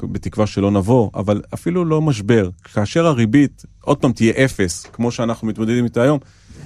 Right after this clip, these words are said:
למדינת ישראל יהיה מלאי תכנוני הרבה יותר אפקטיבי. צריך להגיד גם בהגינות, תכנון שיושב על המדף ולא מנוצל, זה כמו מוצר שנרכב. האופי משתנה, התקנים משתנים, וצריך כל הזמן לגרום לו לדינמיות.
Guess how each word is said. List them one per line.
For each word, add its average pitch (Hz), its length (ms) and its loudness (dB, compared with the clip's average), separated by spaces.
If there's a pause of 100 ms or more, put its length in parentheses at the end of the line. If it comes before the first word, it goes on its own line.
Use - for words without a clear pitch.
(100)
למדינת 113 400 2
ישראל 120 320 0
יהיה 107 120 0
מלאי 107 320 2
תכנוני 113 560 0
הרבה 101 260 -2
יותר 104 300 0
אפקטיבי. 147 580 0 (240)
צריך 151 180 -2
להגיד 131 300 2
גם 127 140 2
בהגינות, 117 500 2 (920)
תכנון 127 460 4
שיושב 131 480 0
על 135 80 4
המדף 117 420 2
ולא 113 160 4
מנוצל, 123 500 2 (240)
זה 120 120 -6
כמו 165 180 0
מוצר 165 460 0
שנרכב. 139 720 0 (680)
האופי 107 680 0
משתנה, 131 420 2 (260)
התקנים 131 460 2
משתנים, 143 500 2
וצריך - 240 -10
כל 135 160 2
הזמן 127 300 2 (140)
לגרום 117 400 0
לו 117 80 4
לדינמיות. 101 720 0